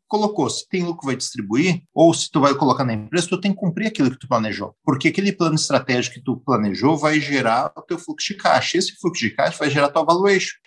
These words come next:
De acordo com a geração de caixa pro acionista que vai ter o valor pra tua empresa, porque quem vai investir vai querer saber quanto que a tua empresa cresce e quanto ela gera de resultado.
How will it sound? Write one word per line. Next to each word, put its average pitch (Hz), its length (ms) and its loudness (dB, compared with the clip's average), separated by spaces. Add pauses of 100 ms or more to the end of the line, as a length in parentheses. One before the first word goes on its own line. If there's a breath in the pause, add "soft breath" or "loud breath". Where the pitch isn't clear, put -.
De - 120 4
acordo 220 480 2
com 220 80 -6
a 208 100 2
geração 180 380 -4
de 165 120 -8
caixa - 220 -4 (180)
pro - 140 -2
acionista 196 560 -2
que - 140 -6
vai 147 180 0
ter - 80 -4
o 131 80 2
valor 117 300 2
pra 117 100 -14
tua 123 100 -12
empresa, 113 320 -4
porque 135 220 -12
quem 180 240 2
vai 151 140 4
investir 110 360 -2
vai 151 120 0
querer 156 180 -8
saber 135 320 -6
quanto 208 240 0
que 226 60 -2
a 208 40 0
tua 170 120 0
empresa 131 420 0
cresce 104 400 -2 (420 soft breath)
e 262 80 4
quanto 160 300 2
ela 151 180 4
gera 143 380 2
de 127 140 -2
resultado. 92 500 -6